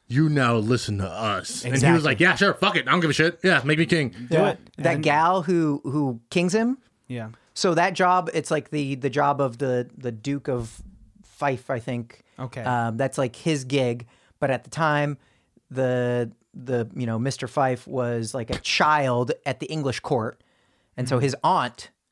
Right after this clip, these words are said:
Speaker 3: was in town and was just like, "I'll do it." She, she was all about the Bruces.
Speaker 2: Uh-huh.
Speaker 3: And she comes over and she, you know, kings him and
Speaker 1: Crowns
Speaker 3: stuff.
Speaker 1: him, yeah.
Speaker 3: Eventually, she does get captured by the English, and she is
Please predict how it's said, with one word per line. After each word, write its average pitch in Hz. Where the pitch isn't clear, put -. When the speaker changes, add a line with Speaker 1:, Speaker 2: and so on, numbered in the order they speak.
Speaker 3:
was 127
in 131
town 127
and 127
was 127
just 127
like, 120
"I'll 156
do 120
it." 123
She, 127
she 127
was 123
all 160
about 135
the 131
Bruces. 117
Speaker 2:
Uh-huh. 117
Speaker 3:
And 117
she 135
comes 120
over 117
and 110
she, 123
you 120
know, 110
kings 131
him 113
and 113
Speaker 1:
Crowns 117
Speaker 3:
stuff. 107
Speaker 1:
him, 92
yeah. 107
Speaker 3:
Eventually, 175
she -
does 165
get 156
captured 135
by 127
the 127
English, 123
and 117
she 151
is 127